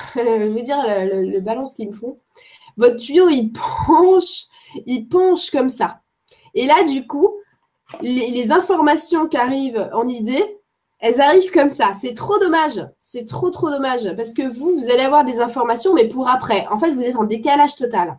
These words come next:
Vous êtes en décalage total. Et pareil, si vous êtes trop, euh, dans le passé, euh, tout le temps à porter, euh, votre croix, euh, du passé, et puis si, j'aurais dû, j'aurais dû ci, j'aurais dû ça, c'est trop bête parce que vous allez recevoir, hein, genre,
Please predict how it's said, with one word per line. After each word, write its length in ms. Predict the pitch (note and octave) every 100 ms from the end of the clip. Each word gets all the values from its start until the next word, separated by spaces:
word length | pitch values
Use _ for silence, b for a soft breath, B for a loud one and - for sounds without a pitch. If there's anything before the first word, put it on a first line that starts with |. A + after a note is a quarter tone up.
| _ _ _ _ _ _ _ _
Vous 100 | G#3+
êtes 120 | A#3+
en 100 | A#3
décalage 640 | G3 B3 C4+ C4 B3+ B3+ -
total. 380 | G3+ G3 E3+ - B B
Et 140 | F#3+ F#3
pareil, 320 | A#3+ C#4 D4
si 200 | - A#3+
vous 220 | A#3 A3
êtes 140 | C4 C4
trop, 400 | - C#4 C#4+ - F3+
euh, 60 |
dans 140 | F#3+ B3
le 100 | C4
passé, 500 | A#3 A3+ B3 B3 D4 b b b -
euh, 220 | F#3+ F#3+ F#3
tout 120 | A#3+
le 40 |
temps 200 | - C4
à 100 | B3
porter, 520 | G#3 A#3+ - B3+ B3 G3
euh, 200 | G3+ G3
votre 180 | G#3+
croix, 460 | G#3+ B2+ A#3 A#3 -
euh, 100 | G3
du 180 | F#3+ G#3+
passé, 580 | A3 G#3+ - A3+ A3+ -
et 120 | G3
puis 180 | F#3+ G#3+
si, 320 | G#3+ A#3 A#3
j'aurais 280 | G#3+ G3+ G3+
dû, 160 | G3 A3+
j'aurais 260 | G#3+ G3 G3
dû 140 | G3+
ci, 320 | G#3+ - A3+
j'aurais 220 | A3 F#3+ F3+
dû 120 | F#3
ça, 340 | - G#3 - -
c'est 180 | -
trop 240 | - - C4
bête 200 | A#3 A#3+
parce 220 | F3+ F3+
que 80 | G3 - b b b _
vous 260 | G#3+ B3+ C#4+
allez 160 | D4
recevoir, 520 | E4+ - C4+ D#4 F#4 B3
hein, 100 | C4
genre, 220 | C4+ -